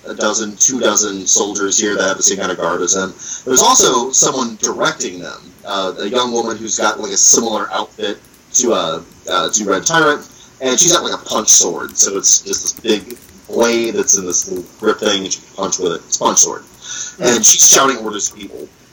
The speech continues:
In the middle of this whole thing is this gigantic egg, uh, with this, this, like, this, like, fleshy thing that's slowly growing over the, the broken and ancient, injured,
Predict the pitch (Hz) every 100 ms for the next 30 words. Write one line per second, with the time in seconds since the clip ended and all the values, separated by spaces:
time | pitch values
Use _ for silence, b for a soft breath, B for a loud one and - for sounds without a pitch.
0 | - 190 185 226 220 233 202 156 151 160
1 | 139 - 127 117 127 131 - 117 120 -
2 | 151 120 117 135 139 160 156 131 117 113
3 | 101 85 - - - - _ - - _
4 | _ - 123 117 117 135 131 120 127 131
5 | 117 110 107 101 - 123 123 113 113 -
6 | 117 101 98 - - 107 - 131 131 135
7 | 131 117 127 123 120 123 113 107 104 107
8 | 98 - 117 104 92 - 127 143 139 131
9 | 123 127 107 101 95 92 - b b b
10 | _ 135 135 - 131 113 - 131 123 113
11 | 113 107 101